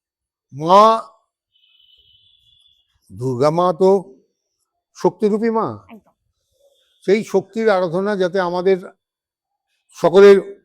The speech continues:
Speaker 1: মঙ্গল হয়, আমরা যে সকলে যাতে সুস্থভাবে থাকি, সেই হিসেবে মায়ের আরাধনা আমরা আজ পর্যন্ত করে আসছি।
Speaker 2: এবং, আ-, আপনি কিছুক্ষণ আগে আমরা যখন আমাদের মধ্যে গল্প করছিলাম off screen, আপনি বলছিলেন যে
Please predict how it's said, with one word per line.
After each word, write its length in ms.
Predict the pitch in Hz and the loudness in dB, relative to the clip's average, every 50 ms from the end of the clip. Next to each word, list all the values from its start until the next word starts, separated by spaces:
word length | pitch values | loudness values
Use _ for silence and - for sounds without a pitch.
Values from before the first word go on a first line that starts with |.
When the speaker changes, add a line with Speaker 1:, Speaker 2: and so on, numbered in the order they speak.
| - | -18
Speaker 1:
মঙ্গল 440 | - 139 151 165 175 180 185 190 196 | -12 -6 -4 -2 -2 2 4 4 6
হয়, 360 | 175 180 185 196 208 214 226 220 - - _ _ _ _ _ _ - | 6 6 6 6 4 2 -2 -10 -18 -20 _ _ _ _ _ _ -10
আমরা 300 | 139 147 160 170 180 175 | -8 -6 -4 -2 -2 -2
যে 120 | 165 185 - - - | 0 -2 -4 -4 -6
সকলে 320 | - 147 143 170 170 175 170 | -8 -8 -4 -2 -2 0 0
যাতে 220 | 175 170 165 170 | 0 0 -2 -4
সুস্থভাবে 540 | - - 185 - - - 185 175 170 165 143 | -6 -6 -8 -6 -2 -2 0 0 0 0 0
থাকি, 340 | 151 147 139 151 185 208 226 _ _ _ _ _ _ _ _ | -2 -4 -4 -4 -6 -8 -10 _ _ _ _ _ _ _ _
সেই 200 | _ - 160 165 | _ -2 0 0
হিসেবে 300 | 175 143 120 180 208 220 | 0 0 0 0 0 0
মায়ের 320 | 214 180 151 143 147 156 156 | 0 -2 -2 -2 -2 -2 -2
আরাধনা 440 | 139 127 127 123 117 123 143 190 180 | -2 -4 -6 -6 -6 -8 -8 -8 -10
আমরা 300 | 147 127 123 147 - - _ _ _ _ _ _ _ _ _ _ _ _ _ _ _ _ _ _ _ _ - | -10 -8 -8 -10 -10 -10 _ _ _ _ _ _ _ _ _ _ _ _ _ _ _ _ _ _ _ _ -14
আজ 80 | 156 | -14
পর্যন্ত 400 | 135 _ - 131 135 139 147 160 | -14 _ -12 -10 -10 -8 -8 -10
করে 360 | 226 220 _ - 135 120 110 98 | -12 -14 _ -8 -6 -4 -4 -6
আসছি। 460 | 95 - - _ - _ _ _ _ _ _ _ _ _ _ _ _ _ _ _ _ _ _ _ - | -8 -12 -20 _ -20 _ _ _ _ _ _ _ _ _ _ _ _ _ _ _ _ _ _ _ -12
Speaker 2:
এবং, 180 | 262 262 320 - | -8 -8 -6 -4
আ-, 200 | - 262 247 240 - | -2 -2 -2 -2 -2
আপনি 240 | - 247 - 294 320 | -4 -4 -4 -4 -10
কিছুক্ষণ 420 | - - 294 - - _ - 294 | -8 -10 -18 -18 -16 _ -8 -4
আগে 200 | 277 254 240 254 | -4 -4 -4 -4
আমরা 200 | 240 240 254 254 | -6 -4 -6 -6
যখন 280 | 240 254 - 277 269 254 - _ | -8 -8 -10 -8 -10 -10 -10 _
আমাদের 320 | - 240 240 247 240 262 254 | -10 -8 -6 -6 -4 -4 -4
মধ্যে 200 | 254 240 208 277 | -6 -6 -8 -6
গল্প 280 | 226 226 220 214 233 | -6 -6 -6 -6 -8
করছিলাম 480 | 233 - 240 196 - - 233 220 208 214 | -10 -10 -10 -12 -12 -14 -12 -12 -12 -12
off 240 | 214 - 220 226 226 | -10 -8 -8 -8 -10
screen, 320 | - - _ - 226 220 | -12 -20 _ -16 -14 -14
আপনি 180 | 202 _ - 240 | -14 _ -14 -10
বলছিলেন 480 | 220 247 240 - - 233 247 247 247 | -6 -6 -6 -6 -8 -10 -8 -8 -8
যে 200 | 226 247 254 247 | -6 -6 -6 -8